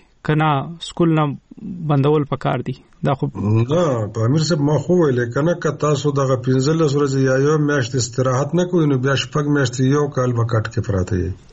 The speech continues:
Speaker 1: صحیح، یعنی دا سکول پکې ضایع کیږي د ماشوم؟
Speaker 2: دا به ضایع کیږي او استادان محترم به ورته رخصت ورکوي.
Speaker 1: صحیح، په هر صورت
Speaker 2: یا به
Speaker 1: باندې
Speaker 2: ډاکټر ورته ولیکي. او
Speaker 1: مهم.
Speaker 2: ډاکټر چې ولیکي، بس بیا خو خبره خلاصه شوله.
Speaker 1: صحیح دی.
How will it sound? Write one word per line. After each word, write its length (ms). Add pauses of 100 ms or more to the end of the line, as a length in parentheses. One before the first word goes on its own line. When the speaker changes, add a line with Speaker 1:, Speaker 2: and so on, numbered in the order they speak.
(100)
Speaker 1:
صحیح، 520
یعنی 140
دا 120
سکول 260
پکې 260
ضایع 280
کیږي 400
د 40
ماشوم؟ 380 (460)
Speaker 2:
دا 140
به 120
ضایع 280
کیږي 380
او 200
استادان 540
محترم 520
به 60
ورته 240
رخصت 440
ورکوي. 380 (380)
Speaker 1:
صحیح، 480
په 140
هر 160
صورت 380
Speaker 2:
یا 80
به 60
Speaker 1:
باندې 180
Speaker 2:
ډاکټر 300
ورته 320
ولیکي. 480 (260)
او 100
Speaker 1:
مهم. 100
Speaker 2:
ډاکټر 280
چې 160
ولیکي، 300
بس 160
بیا 180
خو 100
خبره 320
خلاصه 340
شوله. 240 (500)
Speaker 1:
صحیح 440
دی. 100